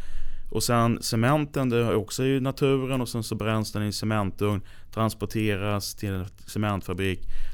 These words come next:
och sen går den till en betongelementfabrik och så sätter man ihop en armering. Och alla de här stegen är med då. Och det, det är de som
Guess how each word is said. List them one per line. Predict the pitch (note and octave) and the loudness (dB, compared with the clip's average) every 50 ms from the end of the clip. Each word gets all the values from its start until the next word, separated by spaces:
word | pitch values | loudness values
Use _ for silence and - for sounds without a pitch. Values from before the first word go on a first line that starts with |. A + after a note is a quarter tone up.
| - - | 0 -2
och | A2+ A2 | -2 0
sen | - A2+ A2 A2 G#2+ G#2 G#2 G2 | 2 4 4 4 4 4 2 0
går | F#2 G#2+ G#2 G#2 | 0 0 2 2
den | G#2+ G#2 F#2 | 2 0 0
till | - A2 G2+ G2 G2+ - - | 0 0 0 0 0 -2 -2
en | F#2+ F#2+ F#2 F#2 F#2 | -4 -2 -2 -2 -2
betongelementfabrik | G2 - C#3 C3 B2 A#2+ B2+ C#3 C#3+ C#3+ D3+ D3+ C#3+ - C#3 C3 C#3 C#3 C#3 C3+ - | 0 2 4 6 8 8 8 8 8 8 6 6 4 2 2 4 4 4 4 2 0
och | - F2 | -6 -6
så | - G#2+ F#2+ | -4 -6 -4
sätter | - G#2+ F#2 - | -4 -4 -4 -2
man | G#2 G2+ G2 | -4 -2 -2
ihop | F#2+ - - | -4 -4 -6
en | F#2+ F2 | -6 -4
armering. | F2 F#2 G2 B2 C3+ C3+ C3 B2+ C3+ B2+ B2+ - - - - - - - - - - - - - | -4 -2 -2 -2 0 0 0 0 -2 -4 -4 -8 -14 -20 -20 -20 -20 -20 -20 -20 -20 -20 -14 -4
Och | - B2+ B2 - - - - | 0 0 0 0 -2 0 4
alla | D3+ D3 C#3+ C#3+ D#3 D3+ | 4 6 6 6 4 4
de | D3 C#3 | 4 4
här | A#2+ G#2+ | 2 0
stegen | - - - C3+ C#3 C#3+ C3+ B2 A2 G#2+ G#2 F#2+ F2+ - - | 0 0 0 2 2 2 2 2 0 0 0 0 -2 -4 -6
är | - G2 G2 | -4 -4 -2
med | F#2+ A2+ A#2+ B2+ A2+ D2+ D2 - | -2 -2 -2 -2 -2 -4 -4 -6
då. | - - - - - - - - - - - - - - - - - - - | -6 -10 -10 -12 -12 -10 -6 -2 2 2 4 4 4 4 2 0 -2 -2 -2
Och | - A#2+ | 0 2
det, | A#2 B2 B2 A#2 A2+ - | 4 4 4 4 4 2
det | - A#2 B2 A#2+ | 2 2 2 2
är | A2+ | 4
de | A2+ A#2+ A#2 B2 A#2 A2+ G#2 | 4 4 4 4 4 2 0
som | G2 - - G#2 G2+ | 0 -2 -2 -2 -2